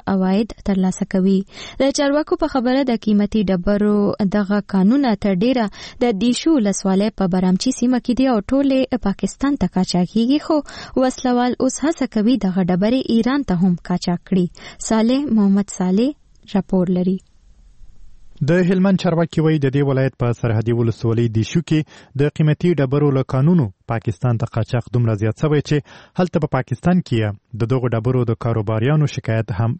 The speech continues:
Speaker 2: پورته کړی دی. د هلمند اپراتیفي مسؤل عبدالجبار قهرمان ازادي راډیو ته وویل،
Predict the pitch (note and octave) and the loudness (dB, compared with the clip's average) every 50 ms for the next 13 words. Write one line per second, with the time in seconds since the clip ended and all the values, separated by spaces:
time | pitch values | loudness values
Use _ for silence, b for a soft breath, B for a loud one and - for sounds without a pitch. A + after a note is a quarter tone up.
0 | - - A2+ G#2+ - A2+ G#2+ - - A2 G#2+ G#2+ G#2 B2 C3+ C#3 - _ _ _ | -4 -4 -4 -2 -2 -2 -2 -2 -2 0 0 0 0 -2 -2 -4 -6 _ _ _
1 | _ _ - B2+ C3+ C3+ A2+ B2 B2+ A#2+ B2+ C3 C3 C#3 D3 B2+ A#2+ - - B2+ | _ _ -4 -2 0 0 0 0 0 0 2 2 0 0 0 -2 -2 0 0 -2
2 | A#2+ - - G#2+ - C#3 B2 A#2 - - E3+ D#3+ E3+ - B B B B B B | -2 -4 -4 -2 0 0 0 0 0 0 0 0 0 0 B B B B B B
3 | C#3+ C3+ B2+ A#2+ D#3 D#3+ D#3 C3+ A2+ C#3+ C3 C#3 D#3+ E3 - - D#3 C#3 A#2+ B2+ | -4 -4 -2 -2 -2 0 0 0 0 -2 0 0 -2 -2 -2 -2 -2 -2 0 0
4 | C3+ C#3 F3+ F#3+ C#3 G#2+ - - A#2 G2+ A#2+ A2+ G#2+ B2 A#2+ A#2 A2 A2 C3+ D3 | 2 2 2 2 0 0 -2 -4 -4 -2 -2 0 0 0 0 0 0 0 0 0
5 | - D#3 C#3+ C#3 C3 C#3 C#3 C#3 | 0 0 2 2 2 2 2 0